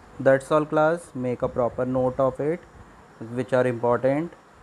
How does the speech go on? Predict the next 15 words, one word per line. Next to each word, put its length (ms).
And, 340
uh, 220
if 180
you 120
are 80
having 320
the 100
last 380
year 80
notes 340
also, 300
you 120
can 200
see 240
that, 300